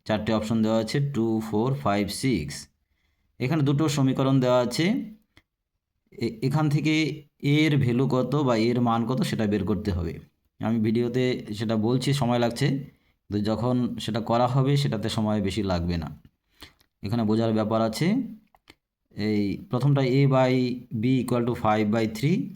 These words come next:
আর একটা জায়গায় বলা আছে eight A plus five B equal to twenty-two। তা যদি হয় তাহলে এর মান কত? ঠিক আছে, আমি এটা করে দেখাচ্ছি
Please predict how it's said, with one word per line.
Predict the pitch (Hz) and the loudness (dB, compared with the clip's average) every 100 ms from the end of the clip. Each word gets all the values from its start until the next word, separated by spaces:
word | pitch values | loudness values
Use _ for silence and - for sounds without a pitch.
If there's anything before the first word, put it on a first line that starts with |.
| - - | -18 -4
আর | 120 | -2
একটা | 139 143 | 0 0
জায়গায় | 139 135 | 2 2
বলা | 127 123 | 2 0
আছে | 110 143 156 196 - - _ _ | 0 0 0 -2 -8 -18 _ _
eight | 123 139 165 156 | -2 0 0 0
A | 151 | 0
plus | 139 127 120 | 0 0 0
five | - 107 107 | -2 0 0
B | 101 117 | 2 0
equal | 113 117 | 0 -2
to | 123 | -2
twenty-two। | 185 110 101 92 87 - - - _ _ _ _ _ _ _ _ _ _ _ _ _ | -2 0 0 -2 -4 -8 -10 -20 _ _ _ _ _ _ _ _ _ _ _ _ _
তা | 110 117 | -2 0
যদি | 151 160 | 2 0
হয় | - 113 107 139 | 0 0 0 0
তাহলে | 117 117 147 196 214 - - - | -2 0 0 0 -2 -8 -10 -2
এর | 127 131 | 0 2
মান | 113 98 120 143 | 2 0 0 -2
কত? | 92 87 - - _ _ _ _ _ _ - | -4 -4 -8 -12 _ _ _ _ _ _ -12
ঠিক | 160 | -6
আছে, | 151 98 | -2 0
আমি | 92 101 | 0 -2
এটা | 107 | -2
করে | 107 113 107 | -2 -2 -2
দেখাচ্ছি | 101 113 113 - | -2 -4 -4 -4